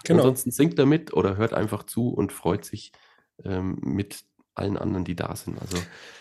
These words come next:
Speaker 1: Genau. Einfach kommen und eine gute Zeit haben. Also auch wenn
Speaker 2: neugierig sein, offen sein. Das ist
Speaker 1: Ri-, richtig,
Speaker 2: alles,
Speaker 1: ganz
Speaker 2: was wir
Speaker 1: genau.
Speaker 2: brauchen.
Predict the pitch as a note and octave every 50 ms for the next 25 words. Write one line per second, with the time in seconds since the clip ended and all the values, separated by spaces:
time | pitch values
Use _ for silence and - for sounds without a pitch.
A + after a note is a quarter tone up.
0 | - - _ - - C#3 A#2 G#2 F#2 F2+ - _ - - B2 C#3 - C#3+ C3 -
1 | - - C#3 C#3 D3 D3+ D3 D3+ D3 C3 B2 A#2+ - C3 A#2+ - B2 A#2+ A#2 C#3
2 | C3+ - - D#3 D#3+ C#3+ B2+ G#2 G2 F2 - - - - G2+ G#2+ G#2 - A2 A2
3 | A2 G#2 G2 - - _ _ _ _ _ _ - F#2+ F#2+ G2 G2+ F#2+ B2 G2 F#2
4 | F#2+ F#2 - - F#2+ F#2+ F2+ F#2+ G2 - - - E2+ E2+ F2 E2+ E2 - - F2
5 | F2+ - F2+ - - - - - - - - - _ _ _ - - G2+ A#2 A2+
6 | - - A2+ - - - - - - G2+ F#2+ - F2 E2 F2+ G2 F#2+ G2 - -
7 | E2+ - -